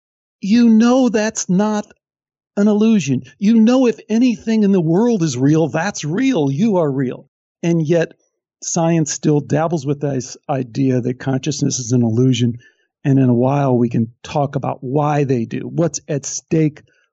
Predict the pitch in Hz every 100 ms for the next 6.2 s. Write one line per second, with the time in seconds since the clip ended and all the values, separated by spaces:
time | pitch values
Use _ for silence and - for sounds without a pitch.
0 | _ _ 139 127 131 139 135 131 135 -
1 | 139 - 127 123 127 123 - 143 139 131
2 | 113 120 120 117 120 _ _ _ _ 131
3 | 127 110 135 123 123 120 120 - _ -
4 | 120 131 123 131 117 117 117 113 123 -
5 | 127 123 120 120 117 131 123 127 120 -
6 | 123 120